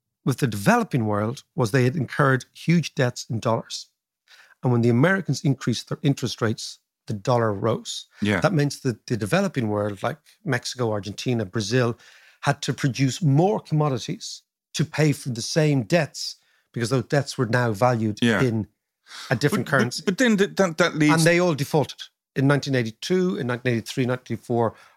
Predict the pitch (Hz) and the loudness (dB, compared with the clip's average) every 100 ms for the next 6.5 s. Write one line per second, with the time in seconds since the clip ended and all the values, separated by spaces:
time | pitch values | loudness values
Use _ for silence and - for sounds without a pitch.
0 | - 139 139 135 - 127 120 113 120 - | -2 0 0 -4 -2 0 0 0 -2 -4
1 | 120 98 120 95 110 98 117 110 107 _ | -10 -6 -4 -2 -4 -2 0 0 -4 _
2 | 113 - 120 113 113 _ 160 156 139 - | -8 0 0 0 -8 _ 4 4 2 0
3 | 113 131 113 95 - 117 104 104 - - | -2 -4 -6 -6 -2 -2 -2 -8 -10 -20
4 | _ - 147 120 123 101 160 143 - 139 | _ -4 0 2 0 0 0 0 -2 -2
5 | 113 - 160 - 127 117 - _ 120 110 | -2 -4 -8 -4 -2 -2 -6 _ 0 2
6 | - - 131 151 180 | -2 -4 -4 -2 -4